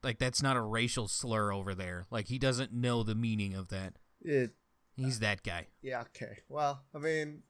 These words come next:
Speaker 2: thank you. I didn't know that, but now I do. Um, yeah, so Fortnite streamer? Is that what I heard? Right?
Speaker 1: Yeah, I mean, he. I think he mostly does Call of Duty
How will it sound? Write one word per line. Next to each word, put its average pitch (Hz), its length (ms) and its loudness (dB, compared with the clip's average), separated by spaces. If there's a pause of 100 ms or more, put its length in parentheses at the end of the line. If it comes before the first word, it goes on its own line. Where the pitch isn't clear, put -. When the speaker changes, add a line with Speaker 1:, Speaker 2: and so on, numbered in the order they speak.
(240)
Speaker 2:
thank 175 180 4
you. 151 120 8
I 147 120 10
didn't 160 200 2
know 156 160 8
that, 151 300 8
but 127 100 -4
now 160 140 8
I 147 120 8
do. 123 300 0 (460)
Um, 151 580 8 (1500)
yeah, 143 280 6
so 120 220 0
Fortnite 131 420 0
streamer? 147 380 -6 (320)
Is 113 120 -8
that 123 100 -2
what 131 100 0
I 135 60 2
heard? 139 280 -2 (520)
Right? 123 300 -6
Speaker 1:
Yeah, 156 420 4
I 151 80 6
mean, 165 160 6
he. 160 180 4
I 127 80 0
think 180 220 0
he 139 120 0
mostly 123 320 4
does 110 180 2
Call 117 280 4
of 101 80 0
Duty 104 460 0